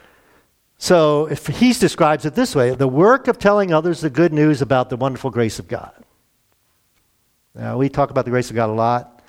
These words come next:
Grace of God is basically God giving us what you don't deserve.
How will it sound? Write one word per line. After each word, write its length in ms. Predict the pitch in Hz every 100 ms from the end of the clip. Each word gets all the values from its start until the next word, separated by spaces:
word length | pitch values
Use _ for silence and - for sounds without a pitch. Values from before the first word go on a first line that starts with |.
| _ _ _
Grace 260 | - 160 185
of 80 | 151
God 320 | 143 147 143
is 120 | 131
basically 400 | 110 139 139 135
God 320 | 113 127 147
giving 320 | 127 147 139 135
us 260 | 131 123
what 280 | 135 135 -
you 120 | 135
don't 240 | 123 123 123
deserve. 460 | 117 127 104 87